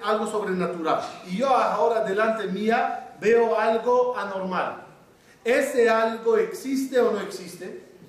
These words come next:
Uno dirá, "No existe", pero lo veo. ¿Cómo lo veo si no existe? La discusión es la siguiente. El brujo, ¿dónde o qué área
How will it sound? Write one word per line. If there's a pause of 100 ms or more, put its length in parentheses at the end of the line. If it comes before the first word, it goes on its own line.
(300)
Uno
dirá,
"No
existe",
pero
lo
veo. (920)
¿Cómo
lo
veo
si
no
existe? (1400)
La
discusión
es
la
siguiente. (320)
El
brujo, (880)
¿dónde
o
qué
área